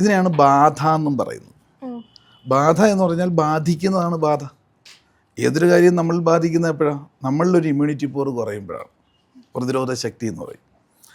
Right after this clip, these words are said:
Speaker 1: അതിപ്പം ഫിസിക്കൽ ബോഡിയിൽ ഉള്ള രോഗം കൊണ്ടായിരിക്കണമെന്നില്ല. ചിലപ്പം രോഗങ്ങൾ ഒന്നിനു പുറകെ ഒന്നായി വന്നുകൊണ്ടേയിരിക്കുന്നു. ചില നീർക്കെട്ടുകൾ,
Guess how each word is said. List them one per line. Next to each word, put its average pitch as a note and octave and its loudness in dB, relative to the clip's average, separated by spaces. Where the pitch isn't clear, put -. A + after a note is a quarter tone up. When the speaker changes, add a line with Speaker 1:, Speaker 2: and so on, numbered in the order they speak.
Speaker 1:
അതിപ്പം F3+ -2
ഫിസിക്കൽ E3+ 2
ബോഡിയിൽ F3+ 4
ഉള്ള D#3+ 4
രോഗം D3+ 4
കൊണ്ടായിരിക്കണമെന്നില്ല. C#3+ 0
ചിലപ്പം D3 -2
രോഗങ്ങൾ D#3+ 4
ഒന്നിനു E3+ 2
പുറകെ D#3+ 4
ഒന്നായി D3+ 0
വന്നുകൊണ്ടേയിരിക്കുന്നു. C3+ -6
ചില D#3+ 2
നീർക്കെട്ടുകൾ, C#3 -4